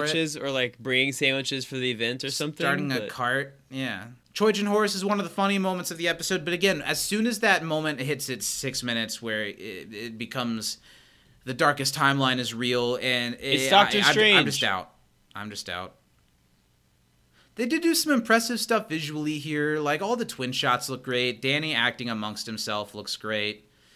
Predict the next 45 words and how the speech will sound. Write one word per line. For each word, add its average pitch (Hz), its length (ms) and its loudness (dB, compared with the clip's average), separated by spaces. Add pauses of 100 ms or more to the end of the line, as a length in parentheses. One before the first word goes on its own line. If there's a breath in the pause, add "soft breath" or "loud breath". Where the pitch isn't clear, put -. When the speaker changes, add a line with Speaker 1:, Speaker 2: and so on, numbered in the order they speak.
(120)
Speaker 1:
Yeah. 131 360 4 (680)
Speaker 2:
It's 175 260 -2
just, 220 260 2
like, 226 440 2 (1900 soft breath)
there 190 140 4
are 226 80 8
moments 208 520 4
when, 180 500 0
<laughs> - 20 -20
uh, 190 380 6
you 165 160 2
remember 160 400 0
when 170 140 0
this 165 140 0
show 160 240 0
is 147 100 0
actually 135 380 0
about 139 260 2
a 143 40 -2
community 127 380 -6
college. 139 500 -2
It's 120 100 -12
kind 180 180 -4
of 151 80 -8
a 117 40 -8
fun 120 380 -4
joke 151 340 -2
when 170 140 -8
it's 170 160 -8
going 180 220 -6
high 180 140 -2
concept. 180 600 -4 (300 soft breath)
But 160 160 0
this 240 140 4
is, 113 60 0
Speaker 1:
Mm-hmm. 113 80 -2
Speaker 2:
like, 196 140 2
they're 202 100 4
just 180 240 0
so 220 240 6
far 165 340 6
up 139 220 0
their 139 160 2
conceptual 135 720 -2
ass. 101 540 0